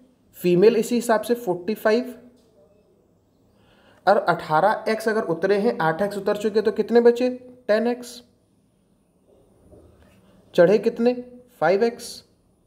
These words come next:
यानी कि जब आप इसी चीज़ को, बस इतनी सी चीज़ थी जो आपकी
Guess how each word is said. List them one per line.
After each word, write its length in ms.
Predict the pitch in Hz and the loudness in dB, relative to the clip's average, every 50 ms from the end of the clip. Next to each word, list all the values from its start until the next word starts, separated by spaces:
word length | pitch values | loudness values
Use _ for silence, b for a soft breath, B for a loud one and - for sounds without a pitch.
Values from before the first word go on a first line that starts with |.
| _ _ _ _ _ _ _ _ _ _ _ _ - | _ _ _ _ _ _ _ _ _ _ _ _ -2
यानी 280 | 139 143 143 156 175 185 | 0 2 4 4 4 2
कि 140 | 185 - 226 | 2 0 0
जब 160 | 254 - - | 0 0 0
आप 180 | 226 - - - - | 0 -2 -4 -6 -6
इसी 240 | 180 - 247 254 247 | -4 -2 -4 -4 -4
चीज़ 320 | 247 233 220 196 170 - | -4 -4 -4 -4 -6 -6
को, 160 | - - 233 220 | -6 -6 -2 2
बस 200 | 240 247 240 247 - | 2 2 2 2 0
इतनी 300 | 233 - 247 247 262 254 | 0 2 0 0 0 -2
सी 260 | 254 - 254 254 247 | -2 -2 -2 -2 -2
चीज़ 280 | 247 - 226 220 202 - | -2 -2 -4 -4 -4 -6
थी 140 | - - 226 | -8 -6 0
जो 120 | 214 233 - | 2 4 4
आपकी 280 | 202 202 202 - 240 | 4 4 2 -2 -4